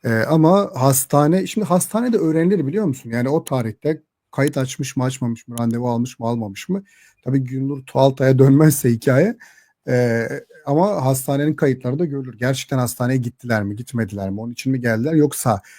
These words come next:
hastaneyi bahane edip, ee, yeğenler oraya gelip Rabia ile birlikte gereken temizliği mi yaptılar? Bunların hepsi soru işareti tabii. Şimdi bak ben yine söylüyorum. Bu adam karısına, yani bu kadın kocasına demiş ki,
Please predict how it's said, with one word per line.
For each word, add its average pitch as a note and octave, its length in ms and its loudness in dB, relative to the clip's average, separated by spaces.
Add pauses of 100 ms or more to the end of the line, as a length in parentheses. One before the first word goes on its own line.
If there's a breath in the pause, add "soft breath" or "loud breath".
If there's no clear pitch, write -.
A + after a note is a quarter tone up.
(200 soft breath)
hastaneyi A#2 640 2
bahane A2 400 0
edip, C#3+ 380 4 (440 soft breath)
ee, G#2 460 2
yeğenler A#2+ 540 2
oraya C3+ 280 6
gelip C#3 640 0
Rabia A#2 340 2
ile B2 220 2
birlikte C3+ 340 0
gereken C3 440 0
temizliği A#2+ 500 -4
mi G#2+ 80 -2
yaptılar? F2 560 -14 (100)
Bunların A#2+ 240 0
hepsi C#3+ 220 0
soru A2+ 260 -12
işareti F2+ 460 -8
tabii. D3+ 300 0 (300 loud breath)
Şimdi E3 260 4
bak C#3 240 4
ben D3 100 6
yine D#3+ 240 8
söylüyorum. A2 540 -2
Bu F3+ 120 8
adam D3 260 2
karısına, B2 580 -2
yani A2 220 -4
bu D#3 80 -8
kadın C#3+ 440 -2
kocasına C3 460 -4
demiş D#3+ 260 -4
ki, - 200 -18